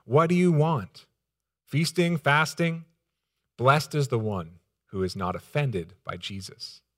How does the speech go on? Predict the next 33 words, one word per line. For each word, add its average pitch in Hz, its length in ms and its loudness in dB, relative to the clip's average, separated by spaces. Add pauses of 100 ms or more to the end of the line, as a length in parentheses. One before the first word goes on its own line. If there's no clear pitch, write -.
(600)
Blessed 95 320 -8
is 139 140 -6
the 143 80 -4
one 101 280 -4
who 101 100 -8
is 92 140 -6
not 95 160 -10
offended 95 480 -6 (420)
by 87 160 -6
Jesus. 90 440 -10
At 104 80 -6
the 107 140 -8
end 143 160 -2
of 143 100 0
Jesus' 123 560 -8
response, 98 540 -12 (440)
we 107 80 -10
see 127 300 -6
what 117 180 -4
he 104 100 -10
wants 95 280 -10
us 92 80 -10
to - 140 -14
do. 87 200 -14 (1160)
He 110 120 -4
wants 131 360 -2
us 208 160 -4
to - 140 -4
watch 110 840 -4 (760)
and 101 160 -8
see 107 760 -8 (520)
what 110 260 -4
he 117 640 -8